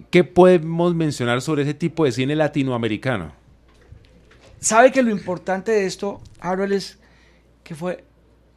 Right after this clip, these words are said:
Speaker 2: el apoyo del Estado. Alguien me decía, "No, pues que el Estado no les tiene que dar plata a usted para hacer películas". Y es un sí y un no. El Estado se aporta para unas ciertas películas en Colombia,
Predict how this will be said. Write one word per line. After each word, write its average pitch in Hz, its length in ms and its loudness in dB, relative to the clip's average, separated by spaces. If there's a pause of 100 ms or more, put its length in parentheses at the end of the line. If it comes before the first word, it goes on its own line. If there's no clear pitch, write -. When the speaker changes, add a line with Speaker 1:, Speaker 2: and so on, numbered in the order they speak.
(160)
Speaker 2:
el 160 140 -8
apoyo 160 400 -6
del 170 80 -4
Estado. 117 420 -14 (1000)
Alguien 170 200 -4
me 208 100 -2
decía, 165 120 -4
"No, 233 100 -2
pues 233 140 -6
que 226 80 -6
el 233 60 0
Estado 185 260 -4
no 202 100 -4
les 208 120 -6
tiene 214 200 -8
que 190 80 -10
dar 165 140 -8
plata 180 220 -10
a - 0 -
usted 170 160 -14
para 175 160 -12
hacer 160 100 -16
películas". - 560 -14 (1400)
Y 208 100 -4
es 190 100 0
un 240 120 -2
sí 254 220 -2
y 233 40 0
un 226 160 0
no. 220 240 2 (1160)
El 165 100 -6
Estado 165 300 -4
se 180 80 -2
aporta 208 480 -2
para 202 180 -2
unas 165 180 -6
ciertas 185 300 -10
películas 170 380 -10
en 160 80 -14
Colombia, 143 440 -8